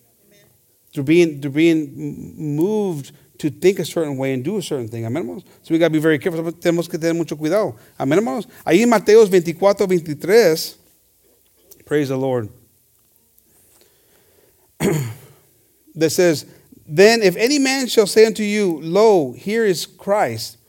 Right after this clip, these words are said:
or 'There,' be-, believe it not. For there shall also arise false Christs and false prophets, and shall show great signs and wonders, insomuch that if, if it were possible,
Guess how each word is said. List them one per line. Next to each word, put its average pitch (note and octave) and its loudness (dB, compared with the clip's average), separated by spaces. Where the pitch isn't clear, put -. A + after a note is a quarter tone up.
or D#3 0
'There,' E3+ 2
be-, C3 -6
believe C#3+ -6
it G3 -4
not. E3+ -8
For D#3+ 2
there G3 2
shall G#3 -2
also F#3 -2
arise E3+ 2
false D3+ -4
Christs A#3+ -4
and C#3 -8
false D3 -4
prophets, G#3+ -6
and D3 -6
shall E3 0
show B3 0
great F#3 0
signs A#3+ -2
and E3+ 0
wonders, A3 0
insomuch F#3+ -2
that F3+ 0
if, F3 0
if E3 -2
it G#3 2
were G#3 2
possible, F#3 -4